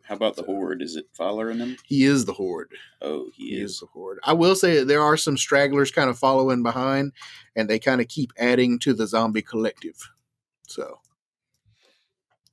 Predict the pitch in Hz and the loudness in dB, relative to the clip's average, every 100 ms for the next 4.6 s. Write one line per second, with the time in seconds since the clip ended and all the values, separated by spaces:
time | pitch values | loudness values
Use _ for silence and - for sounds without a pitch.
0 | _ - 135 143 117 - 131 127 - 123 | _ -8 -2 0 0 0 2 2 0 0
1 | 117 110 120 113 113 110 104 98 107 92 | 0 0 0 0 0 -2 -4 -6 -6 -6
2 | 80 - - _ _ _ 147 170 - 113 | -10 -14 -20 _ _ _ 2 2 0 0
3 | 117 - _ _ _ _ - 196 202 - | -2 -4 _ _ _ _ 0 2 2 -4
4 | 120 98 - - 87 | -6 -6 -8 -14 -16